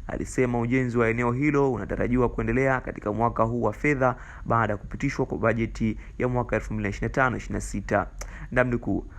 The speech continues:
"Mpango wa kumalizia pale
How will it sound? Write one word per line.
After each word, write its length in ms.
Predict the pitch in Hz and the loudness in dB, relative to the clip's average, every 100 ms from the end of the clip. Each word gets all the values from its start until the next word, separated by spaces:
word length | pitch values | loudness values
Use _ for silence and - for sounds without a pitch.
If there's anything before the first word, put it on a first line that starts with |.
| - - | -14 -8
"Mpango 680 | - 131 190 190 165 160 147 | -6 2 2 4 4 2 4
wa 100 | 143 | 2
kumalizia 680 | 135 131 127 120 135 131 120 | 2 2 2 2 4 4 4
pale 480 | - 139 131 123 | 2 0 2 2